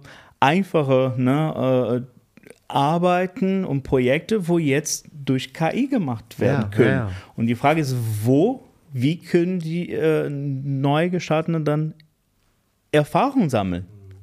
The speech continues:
Speaker 1: Das, das ist, das ist die größte Frage jetzt für die nächsten Jahre,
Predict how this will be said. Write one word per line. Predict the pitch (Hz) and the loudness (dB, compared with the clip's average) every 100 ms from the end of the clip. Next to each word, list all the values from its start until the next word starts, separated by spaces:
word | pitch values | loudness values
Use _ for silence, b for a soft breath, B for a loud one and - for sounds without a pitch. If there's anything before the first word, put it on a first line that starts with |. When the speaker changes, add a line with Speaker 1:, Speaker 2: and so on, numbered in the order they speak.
| - | 0
Speaker 1:
Das, | 123 139 - | 2 2 0
das | 147 165 | 0 0
ist, | 175 - | -4 0
das | 156 160 | 0 0
ist | 160 | -4
die | 165 | -2
größte | 156 160 156 170 | 0 -2 -2 -8
Frage | - 190 240 180 | -4 -2 0 0
jetzt | 127 123 127 | 0 0 -2
für | 143 | -4
die | 135 | -2
nächsten | 135 131 - 160 | -2 -4 -4 -4
Jahre, | 175 226 135 | -2 -2 -2